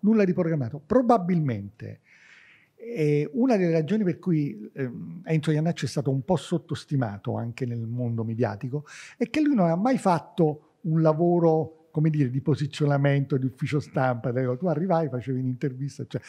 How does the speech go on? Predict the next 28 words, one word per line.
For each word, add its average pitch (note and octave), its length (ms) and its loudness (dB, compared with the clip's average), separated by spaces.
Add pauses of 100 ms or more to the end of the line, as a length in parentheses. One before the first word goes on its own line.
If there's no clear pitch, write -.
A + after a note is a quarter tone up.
(200)
io F#3+ 100 6
l'intervista D#3+ 540 0
che D3+ 60 -2
ho E3 40 0
fatto D#3 360 -2
è B2 40 -2
venuto B2 280 0
a B2 60 2
casa D#3+ 320 2
mia C#3 320 2 (240)
perché B2+ 220 0
parlai B2 300 2
con B2 120 -2
l'editore, C#3+ 340 2
venne, A#2+ 360 -2 (340)
eh, D3 160 -6
no, C3+ 220 2
ti C#3 100 -10
dico C3 220 -2
questo C#3 300 2
che A2+ 60 -4
è G#2+ 40 -4
bellissimo. G#2 580 -12 (500)
Allora, C3 220 4
l'intervista C3+ 760 0
dov'è? C3 360 4 (460)
Noi F3+ 460 2
finiamo F#3+ 1040 0